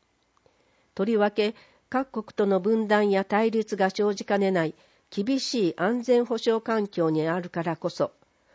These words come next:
国民に犠牲を強いることのないよう、したたかで粘り強い外交に徹する中で、国際社会の平和と安定に向けて貢献し続けることを表明し、実行していただきたい。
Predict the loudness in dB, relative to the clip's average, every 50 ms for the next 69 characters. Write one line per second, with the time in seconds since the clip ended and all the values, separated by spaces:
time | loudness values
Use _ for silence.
0 | _ _ _ _ _ _ _ -6 -6 -4 0 2 2 2 4 2 2 2 0 0
1 | -2 -6 2 4 6 8 8 8 6 2 -2 -4 -4 -4 -2 -2 -4 -4 -4 -2
2 | 0 0 0 2 2 2 2 0 0 0 0 0 0 -2 -2 -4 -8 _ _ _
3 | _ _ _ _ _ _ _ -14 -10 0 0 0 2 2 -2 0 0 0 2 2
4 | 0 -2 -4 -14 _ _ _ 0 0 0 2 2 0 0 0 -2 -2 -2 2 4
5 | 4 4 4 2 0 0 0 0 -2 -2 2 2 2 4 2 0 0 -2 -2 -2
6 | -4 -6 -4 -2 0 0 0 0 -2 -4 -4 -4 -6 -6 _ _ _ _ _ _
7 | _ _ _ _ _ _ -4 -4 -4 -4 0 2 4 4 4 4 0 0 2 2
8 | 0 2 2 2 0 0 2 2 4 4 4 2 0 0 0 0 0 0 -2 0
9 | 0 2 2 2 0 -2 -2 -4 -4 -4 -2 -4 -6 -2 0 0 0 0 2 0
10 | 0 0 -2 -6 -12 -12 -12 -10 -10 -6 -2 -2 -2 -2 -2 -4 -6 -4 -2 -2
11 | -2 -2 -4 -4 -4 -2 -2 0 0 -2 -2 -2 -4 -8 -10 -10 -10 -10 _ _
12 | _ _ _ _ _ _ -10 -10 -10 -10 _ _ _ -4 -2 -2 -2 -4 -4 -2
13 | -2 -2 0 -2 -4 -4 -4 -6 -8 -12 -12 -12 -12 -12